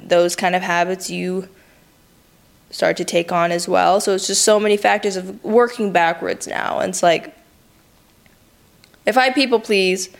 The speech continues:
for the rest of my life and I put on a performance for the rest of my life, I really don't think I'm gonna be enjoying my life at all. So we need to nip this in the butt now and we need to work backwards.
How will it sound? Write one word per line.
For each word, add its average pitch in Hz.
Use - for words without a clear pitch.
for 208
the 196
rest 202
of 220
my 202
life 180
and 190
I 220
put 254
on 240
a 233
performance 190
for 196
the 196
rest 202
of 214
my 214
life, 131
I 196
really 226
don't 190
think 180
I'm 175
gonna 175
be 170
enjoying 170
my 165
life 160
at 156
all. 170
So 160
we 196
need 196
to 170
nip 170
this 170
in 165
the 147
butt 135
now 143
and 156
we 160
need 151
to 165
work 208
backwards. 240